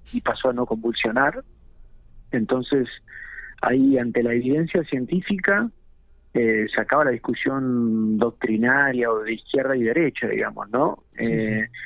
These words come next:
Speaker 1: y luego me invitaron a dos capacitaciones a las cuales asistí,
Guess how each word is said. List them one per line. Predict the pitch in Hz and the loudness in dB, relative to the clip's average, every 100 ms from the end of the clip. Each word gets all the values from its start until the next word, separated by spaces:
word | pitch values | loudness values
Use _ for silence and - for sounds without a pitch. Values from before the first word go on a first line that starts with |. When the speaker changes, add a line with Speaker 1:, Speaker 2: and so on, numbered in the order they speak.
| - - | -14 0
Speaker 1:
y | 135 | 4
luego | 151 185 190 | 6 6 4
me | 165 | 2
invitaron | 151 139 170 160 | -2 0 -2 0
a | 151 | 0
dos | 170 | 0
capacitaciones | 175 151 139 139 - - 196 175 127 | -2 -4 -4 -8 -10 -6 -2 -2 -2
a | |
las | 113 - | -4 -2
cuales | 143 139 | -2 -2
asistí, | 120 120 120 - 185 | -4 -6 -4 -2 -2